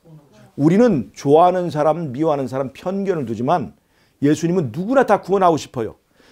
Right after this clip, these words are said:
근데 다만 그 사람을 에덴으로 다시 돌이켜놨을 때 그 사람이 예수님만 보고 막 경기를 하고 도망가고 숨고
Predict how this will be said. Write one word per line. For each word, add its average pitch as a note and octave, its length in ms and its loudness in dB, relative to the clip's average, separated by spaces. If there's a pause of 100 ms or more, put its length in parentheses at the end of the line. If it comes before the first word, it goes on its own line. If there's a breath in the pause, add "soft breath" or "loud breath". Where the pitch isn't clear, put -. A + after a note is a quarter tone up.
(120 soft breath)
근데 A3 500 4 (300)
다만 F#3 460 0
그 D#3+ 120 -8
사람을 G#3 560 2 (220 soft breath)
에덴으로 G3 460 2
다시 - 240 -8
돌이켜놨을 D3 600 -4
때 G3+ 360 2 (460)
그 G#3 120 -4
사람이 A3+ 320 2
예수님만 A3+ 560 2
보고 F#3 160 4
막 D#3 220 0
경기를 G3+ 440 0
하고 D3+ 220 0
도망가고 D3+ 640 0
숨고 E3+ 600 -8